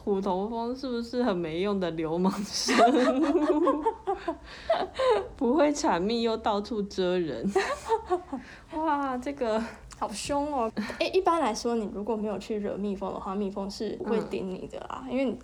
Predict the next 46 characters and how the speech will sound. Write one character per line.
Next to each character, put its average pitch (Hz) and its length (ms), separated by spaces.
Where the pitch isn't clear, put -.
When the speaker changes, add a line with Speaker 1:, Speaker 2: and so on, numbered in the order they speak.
Speaker 2:
它 240 160
叮 240 340
你， - 220
它 214 120
就 220 80
死 - 320
了。 - 260
Speaker 1:
哦， 285 360
对 269 240
耶， 170 260
他 233 80
们 254 120
好 170 120
像 185 220
就 196 340
只 - 100
有 240 60
Speaker 2:
对 220 80
啊， 190 560
Speaker 1:
一 214 40
次 196 120
的 180 100
经 202 100
Speaker 2:
只 202 80
能 208 80
叮 202 120
一 185 60
次 185 360
而 - 60
已， - 160
所 208 160
以 202 120
就 196 520
大 233 100
家 220 80
要 226 80
珍 214 240
惜， - 500
如 190 80
果 196 80
你 185 80
被 185 100
叮 - 220
的 - 100
话。 247 260
Speaker 1:
嗯， 190 260